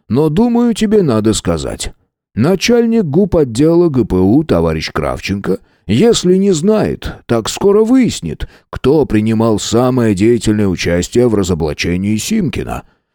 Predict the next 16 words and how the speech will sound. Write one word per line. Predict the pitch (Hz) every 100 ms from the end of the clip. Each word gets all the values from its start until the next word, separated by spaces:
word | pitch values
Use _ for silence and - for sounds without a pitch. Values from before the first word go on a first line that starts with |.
| _
С | - 254
виду | 269 262 247
он, | 233 214
конечно, | 214 208 208 - 202 202 185
тебе | - 175 170 165
похлопает, | 165 156 - 160 151 78 58 - - -
станет | - - 226 139 85
улыбаться | 80 76 80 71 76
в | 73
лицо, | 71 65 - 226 190 - _ _ -
хвалить, | - 127 110 90 95 151 175 -
лично | 85 120 - 110
поблагодарит | 98 95 98 95 85 85 131 165 -
и |
пожмёт | - 85 80 92 85
руку. | 98 175 165 80 60